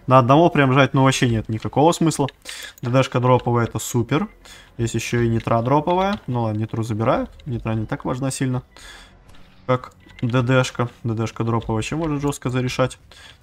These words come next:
Так, главное, чтобы бомбу сейчас не прожал. Хорошо.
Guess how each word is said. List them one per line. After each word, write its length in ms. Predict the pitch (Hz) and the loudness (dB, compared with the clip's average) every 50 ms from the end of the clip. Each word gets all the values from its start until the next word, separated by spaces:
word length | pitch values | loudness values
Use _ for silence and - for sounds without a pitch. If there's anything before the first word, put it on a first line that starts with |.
| _ _ | _ _
Так, 220 | - 113 107 - - | -6 -6 -6 -4 -2
главное, 260 | 113 120 123 131 131 | -2 0 0 0 -2
чтобы 200 | - - 123 123 | -4 -4 -2 0
бомбу 240 | 127 120 110 113 113 | 0 0 0 -2 -4
сейчас 180 | - 104 - | -6 -8 -8
не 80 | - 107 | -8 -6
прожал. 400 | 127 110 110 - 135 156 175 - _ _ _ _ - - | -4 -4 -4 -2 -2 -4 -4 -6 _ _ _ _ -10 -8
Хорошо. 500 | 113 107 107 104 - - - 151 196 | -6 -6 -6 -8 -8 -8 -8 -8 -8